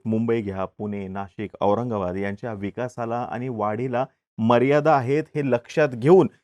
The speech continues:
याचं विकेंद्रीकरण करणं सुद्धा गरजेचं आहे. म्हणजे मराठवाड्याचा भाग घ्या, खानदेशाचा भाग असेल, ह्या सगळ्या ठिकाणी हे उद्योगधंदे कसे पोचतील, हे सुद्धा राज्य सरकारला बघावं लागणार आहे.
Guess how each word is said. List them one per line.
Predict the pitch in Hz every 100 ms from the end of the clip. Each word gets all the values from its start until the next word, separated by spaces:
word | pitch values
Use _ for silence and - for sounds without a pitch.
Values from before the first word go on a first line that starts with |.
| _
याचं | 113 120 120 160 165
विकेंद्रीकरण | 127 127 135 175 185 180 170 170
करणं | 165 151 151
सुद्धा | 151 110 113 147
गरजेचं | 127 117 104 110 -
आहे. | 92 90
म्हणजे | 95 107
मराठवाड्याचा | 104 107 117 113 104 101 110
भाग | 98 95 95
घ्या, | 87 92 95 - _ _ _
खानदेशाचा | - 104 123 139 117 123
भाग | 107 101 104 101
असेल, | 101 - 101 98
ह्या | 117
सगळ्या | 131 120 107 127 151 _ -
ठिकाणी | 123 175 170 139 156 _ - -
हे |
उद्योगधंदे | 160 127 120 170 165 143 127 135
कसे | 135 135 -
पोचतील, | 147 131 147 147 131 120
हे | 110 139
सुद्धा | - 95 107 123
राज्य | 104 98
सरकारला | - 107 - 90 98 139
बघावं | 117 110 110 110
लागणार | 101 95 92
आहे. | 90